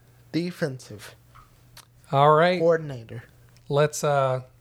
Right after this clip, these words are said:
Speaker 2: with that, let's go ahead and start to close this thing out.
Speaker 1: Yes.
Speaker 2: Um, we're running close on time here, so, uh, take a look at the pin tweet on, uh, Twitter,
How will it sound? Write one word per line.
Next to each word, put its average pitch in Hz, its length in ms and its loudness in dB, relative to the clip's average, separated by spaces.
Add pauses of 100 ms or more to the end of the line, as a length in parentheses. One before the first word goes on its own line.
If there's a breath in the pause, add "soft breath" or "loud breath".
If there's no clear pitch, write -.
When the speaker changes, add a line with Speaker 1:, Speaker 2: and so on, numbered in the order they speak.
(180)
Speaker 2:
with 151 200 -2
that, 156 260 2
let's 151 200 -2
go 151 160 -2
ahead 143 220 0
and 139 180 -8
start - 480 -4
to 143 80 -8
close 151 380 2
this 147 220 2
thing 147 280 -4
out. 151 360 -4 (160)
Speaker 1:
Yes. 160 400 -6 (420)
Speaker 2:
Um, 127 720 0 (340)
we're 139 160 0
running 131 300 2
close 135 360 0
on 131 220 0
time 131 340 0
here, 131 240 2
so, 120 440 -6 (760 soft breath)
uh, 139 300 2 (1200)
take 175 240 2
a 185 40 2
look 180 200 2
at 170 60 0
the 165 80 0
pin 170 260 4
tweet 165 280 2
on, 147 380 0
uh, 135 500 -4
Twitter, 175 520 -4